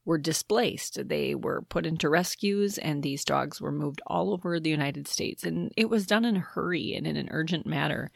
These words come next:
And that sent heartworm disease, which is really endemic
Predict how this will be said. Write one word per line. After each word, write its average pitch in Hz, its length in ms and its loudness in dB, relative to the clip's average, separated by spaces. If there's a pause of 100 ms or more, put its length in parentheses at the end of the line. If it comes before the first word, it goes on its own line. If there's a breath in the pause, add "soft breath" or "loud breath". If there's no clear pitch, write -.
And 180 180 0
that 185 340 2
sent 254 300 0 (240)
heartworm 180 520 0
disease, 160 540 -2
which 147 160 -2
is 151 160 -2
really 208 400 2
endemic 143 720 -2